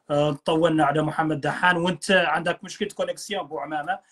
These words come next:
آه، هم م-، تعليقات لنا قراهم لك بين معنا جبرو، آه،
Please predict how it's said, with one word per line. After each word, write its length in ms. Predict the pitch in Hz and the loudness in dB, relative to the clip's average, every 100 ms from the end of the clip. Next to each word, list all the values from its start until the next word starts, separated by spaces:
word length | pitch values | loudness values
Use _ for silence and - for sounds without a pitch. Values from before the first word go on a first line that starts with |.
| _ _ - | _ _ -2
آه، 220 | 160 175 | 2 2
هم 80 | 208 | 4
م-، 360 | 208 202 202 185 | 2 2 2 0
تعليقات 540 | 185 190 190 196 190 | -2 -4 -4 -4 -2
لنا 180 | 190 185 | -6 -6
قراهم 300 | 180 180 180 | -4 -6 -6
لك 160 | 160 | -8
بين 220 | 151 175 165 | -8 -10 -10
معنا 240 | 151 160 | -12 -12
جبرو، 560 | 151 151 160 156 147 139 | -18 -20 -18 -18 -18 -16
آه، 220 | 135 | -16